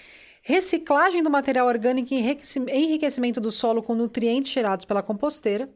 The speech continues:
que o Guilherme acabou de falar. O segundo é adubo ecológico, que pode ser usado na produção de alimentos orgânicos em hortas domésticas ou urbanas.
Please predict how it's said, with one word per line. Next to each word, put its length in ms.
que 100
o 20
Guilherme 320
acabou 260
de 100
falar. 380
O 60
segundo 480
é 100
adubo 380
ecológico, 600
que 100
pode 240
ser 160
usado 340
na 100
produção 340
de 80
alimentos 400
orgânicos 520
em 60
hortas 360
domésticas 600
ou 220
urbanas. 680